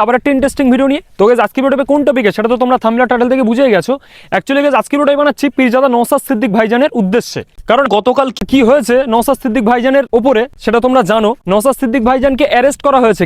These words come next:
গ্রেপ্তার করা হয়েছে। শুধু নওশাদ সিদ্দিকই না, আরো কিছু মুসলিম সংগঠন তারা ধর্মতলায় গিয়েছিল ওয়াকফ আইনের বিরোধিতা করার জন্য, আরো কিছু আইনের উদ্দেশ্যে, এসআইআর, এরকম বিভিন্ন কিছু আইনের বিরুদ্ধে তারা প্রতিবাদের ডাক দিয়েছিল। আর সেখানে তাদেরকে অ্যারেস্ট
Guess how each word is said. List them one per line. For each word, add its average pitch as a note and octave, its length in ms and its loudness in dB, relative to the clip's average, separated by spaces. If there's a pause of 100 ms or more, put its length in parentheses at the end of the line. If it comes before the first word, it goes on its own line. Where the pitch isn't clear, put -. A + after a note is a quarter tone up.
গ্রেপ্তার B3+ 380 0
করা B3 160 0
হয়েছে। F#3+ 180 -2 (240)
শুধু C4 260 0
নওশাদ C4 320 0
সিদ্দিকই C4+ 380 0
না, G3+ 40 0 (240)
আরো C4+ 200 2
কিছু D4 140 0 (120)
মুসলিম C#4 240 0 (120)
সংগঠন B3+ 480 2
তারা A#3+ 140 2 (100)
ধর্মতলায় B3 540 2
গিয়েছিল C4 320 0 (280)
ওয়াকফ C#4 340 2 (100)
আইনের C4 260 2 (100)
বিরোধিতা C4+ 420 2 (120)
করার B3 280 2
জন্য, F3+ 180 -2 (300)
আরো C#4+ 100 2 (100)
কিছু D#4+ 140 0 (100)
আইনের D#4 300 2
উদ্দেশ্যে, A#3 400 -2 (180)
এসআইআর, C4+ 460 2 (140)
এরকম B3 220 2 (100)
বিভিন্ন D4 240 2 (120)
কিছু D#4 140 0 (120)
আইনের C4 260 2 (120)
বিরুদ্ধে C4+ 400 2
তারা B3 120 2 (100)
প্রতিবাদের C4 500 0
ডাক A#3+ 120 0 (100)
দিয়েছিল। G3+ 300 0 (300)
আর D#3+ 80 -2 (100)
সেখানে C#4 360 2 (200)
তাদেরকে A#3 320 0
অ্যারেস্ট G#3+ 280 0